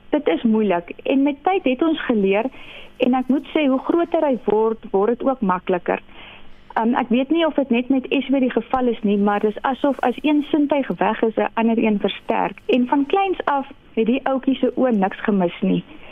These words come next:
En ek dink met die het hy met tyd saam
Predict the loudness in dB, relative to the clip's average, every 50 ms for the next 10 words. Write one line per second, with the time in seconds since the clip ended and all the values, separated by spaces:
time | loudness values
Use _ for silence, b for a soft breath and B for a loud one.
0 | B B 0 2 2 2 0 0 0 0 0 0 -2 -4 -8 -18 -18 -8 -2 0
1 | 0 2 0 0 0 2 2 2 2 2 2 2 2 2 2 2 0 0 0 0
2 | 0 0 -4 -6 -4 -2 0 2 2 2 2 0